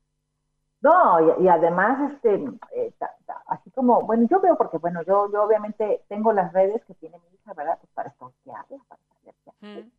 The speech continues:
Speaker 1: qué
Speaker 2: Mm.
Speaker 1: onda. A algunas no les entiendo, he de reconocer. Pero la verdad es que <laughs> ayer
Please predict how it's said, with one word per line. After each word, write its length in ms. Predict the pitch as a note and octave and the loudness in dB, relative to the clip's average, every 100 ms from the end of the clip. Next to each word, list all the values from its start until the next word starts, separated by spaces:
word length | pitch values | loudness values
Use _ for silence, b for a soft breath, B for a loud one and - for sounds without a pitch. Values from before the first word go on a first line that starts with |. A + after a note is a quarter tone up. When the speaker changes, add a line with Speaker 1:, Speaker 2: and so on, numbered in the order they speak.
| _ _ - | _ _ -14
Speaker 1:
qué 60 | |
Speaker 2:
Mm. 40 | D3 | -12
Speaker 1:
onda. 220 | A3 E4+ - - _ _ _ | -10 -12 -14 -18 _ _ _
A 60 | D#3+ | -4
algunas 240 | F#3 A3 | -2 -2
no 100 | A3 | -2
les 140 | G#3 F3+ | -4 -6
entiendo, 580 | D3+ C3 C#3 D3 D#3 - | -10 -12 -10 -2 -2 2
he 100 | F#3 | 2
de 140 | G3 | 2
reconocer. 400 | F#3 - G#3+ - _ _ _ _ _ _ _ _ _ | 0 -4 -12 -18 _ _ _ _ _ _ _ _ _
Pero 200 | - G3 | 2 4
la 100 | G3 | 6
verdad 400 | F3+ E3+ F#3 C4 | 6 6 4 4
es 60 | E4 - | 2 2
que 60 | |
<laughs> 500 | C#4 D#4 C#4+ C#4+ | 2 4 6 4
ayer 40 | E4 | 2